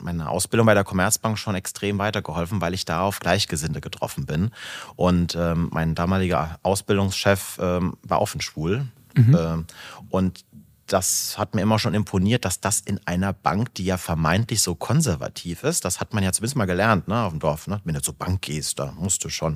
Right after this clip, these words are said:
Speaker 1: mit geputzten Schuhen da und so weiter. Ähm, und das Umfeld war so einladend und offen, dass ich, äh, es in einer, ja, stillen Minute, wo ich im Vier-Augen-Gespräch mit ihm war, äh, das,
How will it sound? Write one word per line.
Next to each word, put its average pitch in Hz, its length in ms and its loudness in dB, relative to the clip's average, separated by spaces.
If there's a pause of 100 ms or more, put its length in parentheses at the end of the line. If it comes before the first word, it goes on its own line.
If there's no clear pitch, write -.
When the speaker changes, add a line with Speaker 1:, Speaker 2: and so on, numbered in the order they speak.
Speaker 1:
mit - 80 -16
geputzten 85 480 -2
Schuhen 101 480 2
da 85 180 -2
und 85 320 -8
so 90 240 -4
weiter. 101 320 4 (800)
Ähm, 123 360 6 (340)
und 131 320 2
das 127 140 2
Umfeld 143 480 0
war 117 120 4
so 123 460 -2
einladend 120 720 2
und 95 240 -4
offen, 131 440 -2
dass - 300 0
ich, - 440 -6
äh, 101 380 0
es - 280 0
in 98 120 -4
einer, 98 560 0
ja, 101 200 2 (120)
stillen 135 380 2
Minute, 127 580 2
wo 104 140 0
ich - 400 -4
im 101 140 -6
Vier-Augen-Gespräch 101 760 2
mit 95 120 0
ihm 87 140 0
war, 87 340 2 (420)
äh, 87 260 -2
das, - 640 -6